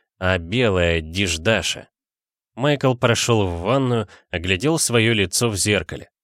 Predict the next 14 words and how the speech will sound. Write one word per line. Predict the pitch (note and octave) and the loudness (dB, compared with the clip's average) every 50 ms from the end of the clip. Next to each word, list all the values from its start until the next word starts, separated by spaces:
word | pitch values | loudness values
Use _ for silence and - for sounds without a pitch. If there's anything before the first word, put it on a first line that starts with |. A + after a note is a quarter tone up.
| _ _ _ _ - | _ _ _ _ -18
Его | F#2 E2+ F#2+ F#2 G2+ A2 | -8 -6 -4 -2 0 0
заросшее | G2+ F2 F2+ F#2 G2 A2 A2+ - - - G#2 F#2+ F#2 | 0 0 0 2 2 2 2 0 0 0 0 0 0
щетиной | E2+ - - - F2+ - - G#2 G2+ G2 F#2+ F#2 | 0 -2 -2 -2 -2 -2 0 0 2 2 2 2
лицо | F2+ F2+ F2+ F2 - - - C3 C#3 C3 | 2 0 0 -2 -2 -2 -2 -2 0 0
и | A2+ G2 | -2 -4
карие | F2 - G#2+ G#2 G2 F#2+ F#2+ F2+ | -2 0 2 2 2 2 0 -2
глаза | E2+ F2 F#2 F#2+ F#2 F2+ E2 E2 F2+ A2 A2+ | -2 -2 0 2 2 2 0 0 0 0 0
с | G#2+ F2+ | -2 -4
длинными | E2 F2 G2+ G#2+ G2 F#2 F2+ F2+ F2+ | -4 -2 -2 0 0 0 0 0 0
ресницами | F2 F2 F2+ - - A#2+ B2+ C#3 C3+ - - C3+ B2 B2 A#2 | 0 2 2 0 0 0 0 0 0 0 0 0 0 0 0
действительно | G2 F2+ F#2 G2+ G2+ F#2+ - - - B2 C3+ C3 - C#3 C3 C3 B2+ B2 | -2 -2 -2 0 0 0 0 -2 -2 -2 -4 -2 -2 0 0 2 2 2
напоминали | A#2 G#2+ - A2 G2 G2 F#2+ F#2+ G#2+ A#2+ B2+ B2 | 2 2 2 2 2 2 2 2 0 0 0 -2
какого-то | A#2 - G#2+ - - A2+ A2 A2 G#2 - A2 | -2 -4 -6 -4 -4 -2 -2 -2 -2 -2 -4
саудита. | - - - G#2 F#2+ G2 G2 F#2 F#2 F2 D2+ - - - | -4 -2 -2 -2 -2 -2 -2 -4 -6 -8 -8 -10 -12 -18